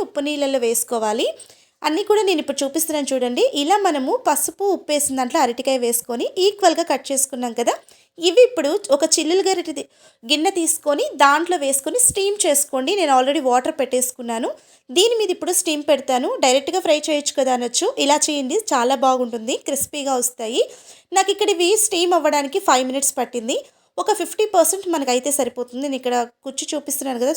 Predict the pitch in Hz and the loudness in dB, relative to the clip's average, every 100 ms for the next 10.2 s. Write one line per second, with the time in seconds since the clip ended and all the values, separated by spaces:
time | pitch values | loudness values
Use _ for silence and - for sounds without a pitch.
0 | - 247 247 - - 640 - - _ - | -2 -2 -2 -4 -4 -4 -6 -20 _ 2
1 | 392 392 415 415 311 277 403 311 294 302 | 2 4 0 0 0 0 0 -2 0 2
2 | 302 294 415 - 370 381 494 440 403 _ | 0 0 -4 -4 -2 2 4 2 0 _
3 | _ _ _ - 339 480 539 427 302 - | _ _ _ -4 2 2 4 2 0 2
4 | 427 381 359 339 294 - 302 294 427 - | 2 4 2 2 -2 -2 0 0 0 0
5 | 294 262 370 320 262 285 269 247 - 240 | 0 0 2 2 2 0 2 0 0 -6
6 | 247 359 320 415 359 330 381 277 277 311 | -4 -2 -2 0 0 0 -2 -4 -4 -2
7 | 302 277 269 247 247 247 240 254 622 - | 0 -2 0 0 0 0 -4 -6 -6 -10
8 | _ _ - 285 330 339 320 302 277 311 | _ _ -2 0 0 0 -2 -2 -2 -4
9 | 349 311 262 262 269 262 262 349 339 277 | -2 -2 -2 -4 -6 -4 -6 -2 0 2
10 | 277 269 | 2 0